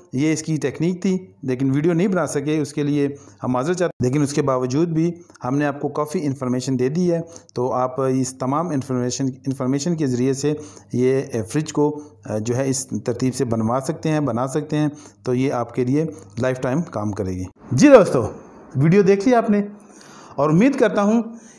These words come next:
कि आज से जो भी बंदा इस फ्रिज को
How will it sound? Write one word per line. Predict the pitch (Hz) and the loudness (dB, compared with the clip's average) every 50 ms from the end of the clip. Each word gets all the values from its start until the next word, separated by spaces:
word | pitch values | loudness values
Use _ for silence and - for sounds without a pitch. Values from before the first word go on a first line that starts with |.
| - - - - | -20 -20 -6 -2
कि | 165 170 | 0 0
आज | 180 - 180 202 214 208 | 2 2 2 0 0 0
से | 208 - 208 190 190 185 180 185 - - _ _ _ _ _ _ _ _ | -2 -2 2 2 2 2 0 -4 -12 -18 _ _ _ _ _ _ _ _
जो | 131 123 120 185 220 240 | -10 -2 2 2 4 4
भी | 233 254 | 4 2
बंदा | 196 180 170 165 170 165 | 2 2 2 2 2 2
इस | 165 165 - | 0 0 -2
फ्रिज | - 175 170 - | -2 -2 -2 0
को | - 170 160 160 156 - - | 0 0 0 0 -2 -6 -12